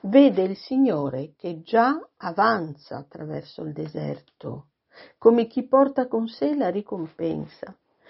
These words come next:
in cui si manifesta la sua vera potenza. E se ascoltiamo bene, allora possiamo riconoscere in che cosa consiste quella potenza in cui spesso vediamo la soluzione dei nostri problemi.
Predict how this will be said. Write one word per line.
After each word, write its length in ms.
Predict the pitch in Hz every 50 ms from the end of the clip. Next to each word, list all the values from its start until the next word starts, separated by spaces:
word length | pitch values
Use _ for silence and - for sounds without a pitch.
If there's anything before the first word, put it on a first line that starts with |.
| - - _ -
in 180 | 196 202 214
cui 440 | 214 - 233 240 254 254 247 - -
si 180 | - - - 202
manifesta 680 | 196 185 185 196 202 202 - 208 226 254 254 - - 214
la 100 | 175 160
sua 240 | 160 - - 185 165
vera 460 | 165 190 202 233 269 277 277 277 277
potenza. 800 | - - 208 - - - 143 135 139 139 _ _ - - 131 - _ _ _ _ _ _ _ _ _ _ _ _ _ _ _ _ _ _ _ - - _
E 100 | - 185
se 140 | 180 - -
ascoltiamo 640 | 285 277 277 - 220 214 214 - 233 233 240 226 214
bene, 340 | 185 180 165 160 165 165 175
allora 400 | 190 220 240 233 233 226 220 196
possiamo 460 | - - 220 - - 262 262 269 247
riconoscere 840 | 220 208 - - 196 175 160 143 143 143 - - 156 156 165 170 - -
in 200 | 220 214 214 214
che 200 | - 214 202 208
cosa 520 | _ - 269 302 320 339 330 320 - 190
consiste 640 | - - 165 165 156 - - 156 151 151 - - 147
quella 260 | - - 156 147 139
potenza 880 | 143 143 151 - - 170 165 160 151 156 151 - _ - 165 165 165 - _ _ _ _ - - - _
in 160 | - 214 220 214
cui 180 | - 220 220
spesso 460 | 214 - - - 302 294 294 - 190 175
vediamo 680 | 175 180 170 180 185 180 180 170 156 151 151 160 160 160
la 120 | 165 175
soluzione 680 | 170 - 220 214 214 214 214 _ - 202 208 220 214 202
dei 160 | 185 170 170
nostri 400 | 165 156 160 - - - 160 151
problemi. 580 | 151 156 151 147 143 151 151 147 139 135 135